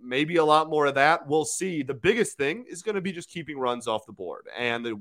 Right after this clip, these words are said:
Chicago, Chicago White Sox have been wildly inconsistent this year. Uh, their offense ha-, has been struggling. I, I, I think that this is a, a decent first test for him. I'm very excited.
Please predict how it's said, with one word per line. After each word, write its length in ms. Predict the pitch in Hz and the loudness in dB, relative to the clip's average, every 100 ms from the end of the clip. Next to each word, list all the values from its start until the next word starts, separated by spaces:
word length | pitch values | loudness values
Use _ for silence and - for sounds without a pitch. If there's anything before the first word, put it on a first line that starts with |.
| 117 | -4
Chicago, 400 | - 143 147 - | 2 2 2 -2
Chicago 440 | - 135 160 160 139 | -6 4 8 8 8
White 240 | 135 139 | 4 4
Sox 260 | 143 135 - | 2 2 0
have 100 | 113 | -8
been 140 | 110 | -2
wildly 360 | 113 127 120 117 | 2 2 2 -6
inconsistent 600 | 110 101 - 185 - 160 | -8 -14 -6 -6 -6 -6
this 200 | 151 160 | -6 -2
year. 260 | 151 135 _ _ _ _ | -2 -2 _ _ _ _
Uh, 220 | 113 117 | 0 0
their 160 | 113 117 | 2 4
offense 400 | 127 123 127 - | 4 2 -6 -4
ha-, 160 | 120 - | -4 -4
has 200 | 120 113 | -6 -6
been 140 | - 104 | -8 -12
struggling. 640 | - 143 143 139 135 123 _ _ _ _ _ _ _ _ _ _ _ _ - | -2 0 2 2 0 -4 _ _ _ _ _ _ _ _ _ _ _ _ -2
I, 380 | 120 123 123 - | 0 2 0 -4
I, 180 | 110 113 | -4 -4
I 120 | 107 | -4
think 260 | 113 139 135 | -6 -8 -4
that 180 | 123 120 | -4 -4
this 220 | 120 - | -8 -8
is 160 | 117 117 | -8 -4
a, 100 | 110 107 | -2 -4
a 120 | 117 | -8
decent 520 | 123 165 196 - 196 - | -10 -6 -4 -4 -6 -8
first 440 | - 143 143 - | -2 -2 -2 -6
test 480 | - 101 - - _ _ _ _ _ _ _ _ | -4 -4 -4 -18 _ _ _ _ _ _ _ _
for 220 | 139 123 | 0 2
him. 200 | 107 90 71 | 2 -6 -6
I'm 180 | 131 | -2
very 260 | 131 240 220 | 4 6 6
excited. 560 | 147 - 156 131 76 | 2 2 4 2 0